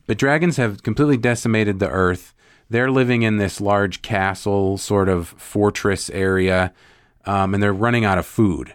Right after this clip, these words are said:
which I guess would be the case. Aside from the dragons hunting you, you gotta worry about the food, you know, your food source. Um, and the dragons feed on the people, but they also feed on ash, which I didn't really understand that, 'cause, I mean, like,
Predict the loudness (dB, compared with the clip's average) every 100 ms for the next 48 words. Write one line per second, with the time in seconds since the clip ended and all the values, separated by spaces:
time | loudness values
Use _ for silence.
0 | _ -4 -2 0 0 -2 0 2 2 0
1 | -2 -2 -2 -4 -2 0 0 -2 0 0
2 | 0 -2 -2 -2 0 0 0 0 0 -2
3 | -4 -4 -4 -8 -10 -2 2 4 2 -4
4 | -8 -4 -4 -4 -2 -2 -2 -8 -8 -14
5 | -18 -20 -20 _ -4 0 0 0 -4 -8
6 | _ -2 0 2 2 0 -2 -2 0 2
7 | 2 0 -2 -2 0 0 0 -2 0 0
8 | 0 0 0 -2 -2 0 -2 -2 -4 -4
9 | -4 -8 -12 -12 _ _ _ _ _ -4
10 | -2 -6 -10 -4 0 2 2 2 2 0
11 | 0 0 -2 -2 0 0 -2 -2 0 0
12 | 0 -2